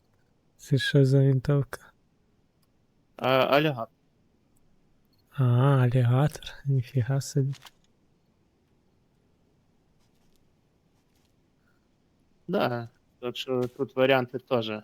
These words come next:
Speaker 2: Замітив, кстати, да, тут цей, е, медицина продвинута, типа, в дохрена всяких, типа, цих таблеточок
Speaker 1: М,
Speaker 2: і
Speaker 1: да, да,
Speaker 2: всяких
Speaker 1: да, да,
Speaker 2: побрякушок.
Speaker 1: да.
Speaker 2: Тут, в принципі, даже собачки достатньо опасні,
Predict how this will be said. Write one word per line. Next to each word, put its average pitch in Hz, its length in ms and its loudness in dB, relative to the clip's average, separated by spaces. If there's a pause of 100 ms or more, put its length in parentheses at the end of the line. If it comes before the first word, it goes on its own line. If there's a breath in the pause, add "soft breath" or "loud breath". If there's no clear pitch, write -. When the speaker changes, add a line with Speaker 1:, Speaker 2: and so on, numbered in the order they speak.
(460 loud breath)
Speaker 2:
Замітив, 135 480 0
кстати, 117 320 -2
да, 127 160 2
тут - 340 -6
цей, - 600 -2
е, 123 220 4
медицина 120 1000 2
продвинута, 113 680 -4
типа, 120 760 -4
в 113 120 -8
дохрена 120 480 -4
всяких, 117 480 -2
типа, 120 500 -2
цих - 280 -10
таблеточок 123 680 -2
Speaker 1:
М, 139 60 -14
Speaker 2:
і 117 100 -2
Speaker 1:
да, 120 140 0
да, 165 180 -2
Speaker 2:
всяких 151 360 -6
Speaker 1:
да, 143 60 -12
да, 139 80 -4
Speaker 2:
побрякушок. 135 500 -4
Speaker 1:
да. - 60 -20 (2000)
Speaker 2:
Тут, 113 180 -4
в - 40 -20
принципі, 123 540 0
даже 135 320 6
собачки 127 680 4
достатньо 120 600 0
опасні, 120 540 0